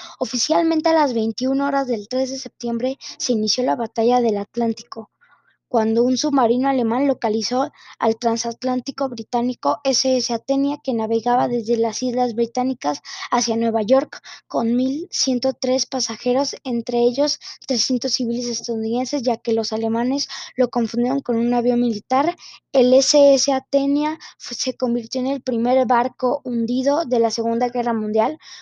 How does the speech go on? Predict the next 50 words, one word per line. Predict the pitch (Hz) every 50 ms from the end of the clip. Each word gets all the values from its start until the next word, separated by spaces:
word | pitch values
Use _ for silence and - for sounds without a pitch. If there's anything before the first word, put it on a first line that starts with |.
| - _
con | - 269 240
la | 233 233
muerte | 233 233 240 247 240 - - 285
de | 262 233
ciento | - - 247 247 240 226 262 254
doce | 254 247 226 240 240
pasajeros. | - 240 220 - 214 208 - - 240 214 202 196 - - - - - -
Fue | - - 302
la | 320 339
batalla | 339 311 285 - 277 277 285 285
más | 277 269 262 262 262 262 262 -
larga | 247 254 262 269 269 269 269 269 262 247 247 254 262 269 _ - - - - - _ _ _ _ -
de | 208 262 254
la | 254 240
Segunda | 233 240 233 240 240 233 247 240
Guerra | 240 254 247 240 226
Mundial, | 233 233 240 233 262 254 262 262 -
con | 254 240
una | 240 240 247 269
duración | 277 269 262 254 240 220 - 254 247 240
de | 269 254
sesenta | - - - - - 240 233 226 - 226
y | 226 247
ocho | 277 269 - - 294
meses, | 277 277 285 277 - - - - - - - - - - - -
y | 254
cabe | - - 277 269 285 302 302
mencionar | 285 277 247 - 247 247 247 247 254 254
que | - 285
ninguno | 262 247 240 226 247 277 285 294
de | 285 269
los | 254 247 220
dos | 220 254 254 233
bandos, | 240 254 262 269 269 294 311 320 311 - - - - - - -
ni | 254 254 247
los | 240 247 233 - 233
aliados | 233 233 240 247 262 269 269 262
ni | 262 247 240
el | 233 240
eje, | 254 240 - 294 294 -
cumplieron | - - 233 226 226 247 254 254
las | 247 233 214
leyes | 202 226 226 214 240 247 233
del | 226 220 214
mar | 220 226 240 269 311 311
fijadas | - - 240 - - 240 240 254 -
por | _ - 247 233
el | 214 214
derecho | 220 220 226 226 226 - 269
internacional. | 262 247 - 240 - 220 208 202 - 214 214 214 208 190 196